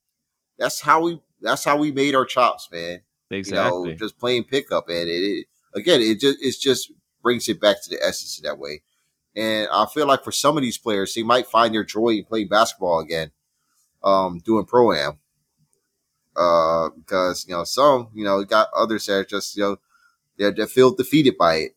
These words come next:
Speaker 1: But, you know, just, just get a couple of games in, you know, get a couple of forty-point games and build your confidence up, bro.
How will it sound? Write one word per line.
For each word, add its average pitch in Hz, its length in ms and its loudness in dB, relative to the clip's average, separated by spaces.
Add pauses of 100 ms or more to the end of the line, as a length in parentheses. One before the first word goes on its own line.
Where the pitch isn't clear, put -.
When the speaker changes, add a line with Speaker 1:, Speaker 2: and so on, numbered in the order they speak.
Speaker 1:
But, 92 300 0
you 143 100 -10
know, 170 280 -4
just, 175 240 -8
just 190 240 -2
get 196 100 6
a 190 60 0
couple 196 340 2
of 175 120 -2
games 180 400 2
in, 180 300 0 (1200)
you 143 120 -6
know, 147 400 6 (460)
get 156 140 0
a 156 40 2
couple 156 280 2
of 139 60 -6
forty-point 160 500 0
games 156 320 0
and 113 100 -14
build 139 180 0
your 139 100 -8
confidence 127 500 0
up, 98 160 -2
bro. 110 360 0